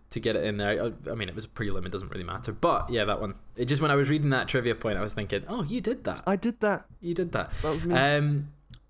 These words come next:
Speaker 1: Adams also wrote scripts for several Doctor Who episodes back in the day during the seventies. Uh, one of, interestingly, in one of the Hitchhiker's Guidebooks, there's also a chapter where the protagonists are caught in a stolen spaceship headed for the sun. So they kind of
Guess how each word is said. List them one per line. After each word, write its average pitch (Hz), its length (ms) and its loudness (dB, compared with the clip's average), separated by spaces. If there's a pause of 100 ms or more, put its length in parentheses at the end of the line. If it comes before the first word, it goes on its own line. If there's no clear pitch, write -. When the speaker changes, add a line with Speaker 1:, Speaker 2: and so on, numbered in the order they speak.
(140)
Speaker 1:
Adams 185 300 4
also 165 240 4
wrote 143 200 4
scripts - 320 0
for 156 80 2
several 180 380 2
Doctor - 360 -2
Who 294 200 0
episodes 156 420 2
back 120 220 0
in 117 60 -6
the 101 60 -4
day 110 160 2
during 110 140 -4
the 101 60 -4
seventies. 147 460 0 (320)
Uh, 117 280 4
one 135 240 0
of, 139 180 0 (180)
interestingly, 131 760 2 (140)
in 127 180 -2
one 156 120 2
of 180 80 -2
the 151 80 0
Hitchhiker's 139 520 0
Guidebooks, 143 520 0
there's 113 140 -2
also 123 220 2
a - 20 -2
chapter - 540 -2 (340)
where 113 160 2
the 101 60 0
protagonists 110 520 0
are 107 60 -4
caught - 340 0
in 113 80 -8
a - 60 -4
stolen 143 320 2
spaceship 139 540 0
headed 98 240 -2
for - 80 -10
the 151 80 -2
sun. 262 400 0 (680)
So - 160 -6
they 135 100 0
kind 202 280 0
of - 240 -6